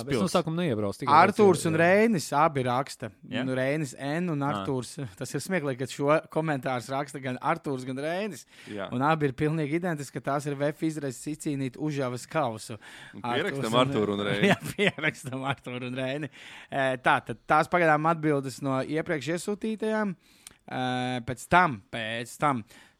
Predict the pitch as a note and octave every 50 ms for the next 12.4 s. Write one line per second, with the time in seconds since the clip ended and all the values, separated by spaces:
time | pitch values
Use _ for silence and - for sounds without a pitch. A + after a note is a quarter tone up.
0 | _ - A2+ A2 A2 G#2+ - - _ - B2 A#2+ C3+ C3 A2 A#2 A#2+ A#2+ G#2+ -
1 | - B2+ B2+ A#2+ A#2+ A#2+ B2 A#2 - - A2+ - C3 D#3 F3 - F3 D3 C3+ A#2+
2 | - - C#3+ C#3+ B2+ A2 - B2+ A#2 A2+ A2 A#2+ G#2+ _ - C#3 C3+ B2 A2+ -
3 | - - - - - _ - A#2+ A#2+ A#2 B2+ C#3 - - B2+ A#2+ B2 C3 C3+ -
4 | D#3 C3 A#2+ A#2 A#2 A#2 A2 A#2 A2+ A2+ - - - A2+ G#2 - - A2 G2+ G#2+
5 | G2+ G#2+ - G2+ G2+ - _ G#2+ - - A2 G#2+ G#2+ G#2+ G#2 G#2+ A2 A2 A2 B2
6 | C#3+ D3 - - F#3 E3+ D3 C3 B2 A#2+ - A#2+ A2+ A2+ A2 A2+ A2 A2+ A2 G#2+
7 | - - A#2 A#2 A2+ A2 A2 A2+ G2 G2 F#2 F2+ - - G#2+ G2+ F#2+ F2 F2 F2
8 | E2+ F2 F2+ F2+ F#2 F2+ G#2+ G2+ G2 F#2+ G#2 G#2 A#2 A2+ A2+ A2+ A2 G#2+ G#2+ C3
9 | C#3 D3+ C#3+ B2 A2+ - - C#3+ D3 D3 D3 C3 F#2+ G#2+ A#2 B2 B2 A#2+ A2+ A#2
10 | A#2 A2+ A2+ A#2+ B2 A#2 G#2 - G#2+ G#2 F#2+ - _ - A#2 A#2 A#2+ B2 A#2+ G#2+
11 | - B2 B2+ B2+ B2+ B2 - C3 C3 C3 C3 C3 C3 C3+ C3 C3+ D3+ - - C#3
12 | - B2+ A#2 A#2 A2+ A2 E2+ E2+